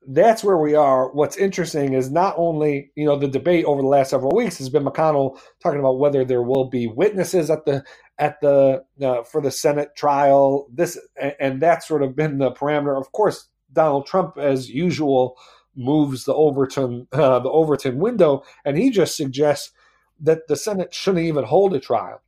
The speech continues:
So just ignore, or well, basically, you, you know, ignore the process that would typically be established by a historic vote like we saw in the House to, uh, to,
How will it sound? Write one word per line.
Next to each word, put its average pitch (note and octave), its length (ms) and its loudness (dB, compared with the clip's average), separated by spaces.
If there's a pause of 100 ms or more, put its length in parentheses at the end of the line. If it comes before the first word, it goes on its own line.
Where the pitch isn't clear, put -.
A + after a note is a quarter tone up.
(160)
So D#3+ 200 0
just D#3+ 260 0
ignore, D#3 960 2 (200)
or D3 100 -4
well, D3+ 140 0
basically, C#3+ 640 0
you, C#3+ 220 -10 (140)
you C#3 120 -4
know, C3 220 -2 (100)
ignore E3 600 4
the D3 100 -2
process C3+ 960 -2 (400)
that C3 240 -2
would B2+ 160 -6
typically C#3+ 480 0
be C3 100 -4
established B2+ 800 -2
by A#2 320 -2 (460)
a A#2+ 100 2
historic B2+ 580 -2
vote B2 300 0
like B2+ 160 -4
we B2+ 80 -6
saw B2 260 -2
in A2+ 80 -10
the A2 80 -10
House C3+ 460 -4
to, A#2 360 -2 (360)
uh, A#2 340 -2
to, A#2 320 -4